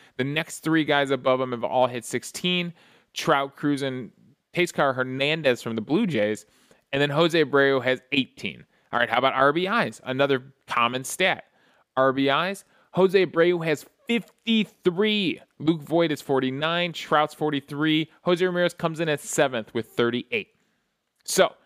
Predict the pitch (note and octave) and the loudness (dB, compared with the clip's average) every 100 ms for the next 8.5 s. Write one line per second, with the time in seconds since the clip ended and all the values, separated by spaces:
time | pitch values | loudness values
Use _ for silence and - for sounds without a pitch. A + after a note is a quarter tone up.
0 | _ - B2+ - G3+ B3+ G#3+ - F#3 F#3 | _ -8 -4 2 2 2 -2 -4 -2 -2
1 | E3 - D3 D3+ - C3 A2+ A2+ _ _ | -2 0 0 0 0 2 2 0 _ _
2 | _ _ - C#3+ C#3 C#3+ F3 F#3 F#3 D#3 | _ _ -4 0 2 4 4 4 -2 -2
3 | C#3 D#3 D3+ D3+ C#3+ C3+ A#2+ C#3+ D3 D3+ | 0 2 2 0 -4 -6 0 4 4 2
4 | - A2+ - C3 B2+ B2 A#2+ A#2 - _ | -2 -6 0 4 6 6 2 -4 -20 _
5 | _ _ _ _ _ _ _ _ C3+ C3+ | _ _ _ _ _ _ _ _ 0 2
6 | C3+ B2 A#2 A2+ G#2 - - - _ - | 2 2 0 -2 -4 -8 -14 -16 _ 0
7 | C#3+ D#3 A3 B3+ C4+ B3+ B3 D#3+ G3+ A3+ | 2 6 6 6 2 2 2 0 0 0
8 | A3 G#3 G#3 G3+ | 0 2 2 0